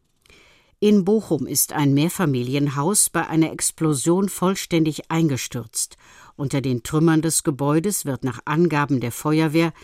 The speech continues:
noch mindestens eine Person vermutet. Suchhunde hätten an mehreren Stellen angeschlagen. Eine Person war leicht verletzt worden.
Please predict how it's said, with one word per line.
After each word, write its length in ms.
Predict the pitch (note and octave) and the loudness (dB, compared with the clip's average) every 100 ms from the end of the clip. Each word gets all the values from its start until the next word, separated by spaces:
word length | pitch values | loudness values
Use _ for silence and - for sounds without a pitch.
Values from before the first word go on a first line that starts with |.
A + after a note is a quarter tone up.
| - _ | -20 _
noch 180 | D3 C#3+ | -6 0
mindestens 640 | E3 G3 F#3 - F3 - - | 2 2 0 0 -2 -2 -2
eine 280 | D#3 D#3+ D#3+ | 0 2 0
Person 420 | D#3+ C#3 D#3 D#3 | -2 -2 0 0
vermutet. 640 | - B2+ A2 G2+ - - - _ - - _ | -2 -4 -6 -8 -12 -14 -18 _ -20 -20 _
Suchhunde 640 | C#3+ F3+ A#3 - C3+ B2 | -4 -2 -2 -2 -2 -2
hätten 320 | C3+ D#3+ - E3+ | -2 -4 -2 0
an 200 | D3+ C#3+ | 2 2
mehreren 460 | E3 F#3+ E3 D3 | 2 0 -2 -4
Stellen 480 | C#3 - C#3+ C3 C#3 | -4 -4 -4 -2 -2
angeschlagen. 840 | D3+ E3 D3+ - C3 A2+ A2+ A2 - _ _ - - - | 0 0 0 -4 -8 -8 -10 -18 -20 _ _ -20 -20 -6
Eine 240 | D3+ E3 G3+ | 2 4 2
Person 540 | G#3 G#3+ F3 G3+ G#3+ | 0 -4 -2 -4 -2
war 100 | F#3 | -2
leicht 300 | E3 D#3+ - | -2 -4 -4
verletzt 480 | - E3+ F#3+ - - | -2 -2 -2 -4 -6
worden. 340 | A#2+ A2+ C3 | -8 -8 -10